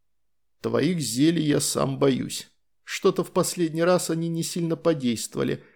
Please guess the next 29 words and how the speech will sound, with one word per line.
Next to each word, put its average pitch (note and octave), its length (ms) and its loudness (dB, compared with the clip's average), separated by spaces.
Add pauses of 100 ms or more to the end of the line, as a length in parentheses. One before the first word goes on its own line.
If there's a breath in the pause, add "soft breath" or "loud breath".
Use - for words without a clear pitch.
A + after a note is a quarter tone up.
(160 soft breath)
Обычно - 460 -2
пару D3+ 280 0
капель D#3 520 0
и C3 160 2
полное D3 380 -2
послушание. D3+ 880 -4 (440 soft breath)
А C#3 140 0
тут C#3+ 220 -2
застопорилось. E3 920 -2 (580)
Не E3 160 -2
нравится D3+ 600 2
мне D3 280 -2
это. C#3+ 320 -6 (500 soft breath)
Пойду C#3 420 0
подумаю D#3 800 0 (280 soft breath)
над D#3 260 -4
составом D3 720 0
еще». C3+ 600 -4 (680)
«Я B2+ 220 4
в C#3 80 -4
тебя B2+ 240 2
верю, C#3 380 2
дорогая. A#2 640 -2
С - 100 -10
твоим F#3+ 320 4
чутьем D3 480 0
ты C3 140 -6
точно D#3+ 480 0
найдешь, B2 600 0